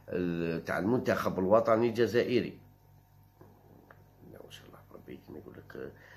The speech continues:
المهم حنايا ي-، يكون حاضر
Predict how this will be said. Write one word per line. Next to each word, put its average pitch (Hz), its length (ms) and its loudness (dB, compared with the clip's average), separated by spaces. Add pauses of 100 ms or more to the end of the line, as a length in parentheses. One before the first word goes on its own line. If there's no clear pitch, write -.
(260)
المهم 90 560 2
حنايا 85 560 -2 (140)
ي-، 85 460 2 (1500)
يكون 104 340 0
حاضر 113 520 4